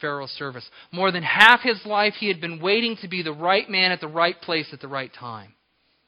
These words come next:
More than half of his life. It's astounding. God's timing is perfect, even if it's very long. In ver-, in verses fifty-one and fifty-two,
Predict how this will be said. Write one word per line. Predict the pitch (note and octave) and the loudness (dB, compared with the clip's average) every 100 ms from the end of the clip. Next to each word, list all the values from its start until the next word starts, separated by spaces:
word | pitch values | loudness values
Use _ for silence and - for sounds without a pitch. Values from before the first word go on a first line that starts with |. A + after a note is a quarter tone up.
| _ _ _ _ _ _ | _ _ _ _ _ _
More | E3 F3+ | -4 -2
than | E3 | -2
half | D3 F#3 F#3+ | -2 -2 -4
of | F3+ | -8
his | F3 | -12
life. | D3 B2 G#2 - - _ _ _ _ _ _ _ _ _ _ _ _ | -8 -8 -8 -14 -20 _ _ _ _ _ _ _ _ _ _ _ _
It's | D3+ - | -20 -20
astounding. | C3+ - D3 C#3 A#2+ B2+ _ _ _ _ _ _ _ _ | -18 -12 -10 -10 -14 -20 _ _ _ _ _ _ _ _
God's | - D#3+ F3+ | -4 -2 -2
timing | F#3 F3 F3 D#3 | -6 -6 -6 -10
is | - | -14
perfect, | - F3+ F3 D#3 - - - - _ - | -6 -6 -4 -8 -10 -20 -20 -20 _ -10
even | F3 E3+ D#3+ D3 _ _ _ _ | -8 -8 -12 -16 _ _ _ _
if | C#3+ C3+ | -14 -12
it's | B2+ - A2 | -14 -16 -14
very | C3 B2 A2+ | -10 -10 -10
long. | G#2+ G2+ G2+ G#2+ _ _ _ _ _ - - _ _ _ _ _ _ _ _ _ _ _ _ _ _ _ _ - | -14 -18 -20 _ _ _ _ _ _ -20 -20 _ _ _ _ _ _ _ _ _ _ _ _ _ _ _ _ -20
In | C#3 | -10
ver-, | C#3 C3+ | -6 -6
in | C#3 C3+ C#3+ | -6 -8 -2
verses | D3+ D3 C3 - | -2 -2 -8 -6
fifty-one | D#3+ D#3+ C#3+ D3 | -6 -6 -4 -4
and | C#3 | -4
fifty-two, | - D3 - C3 - C#3+ | -6 -10 -10 -8 -4 -4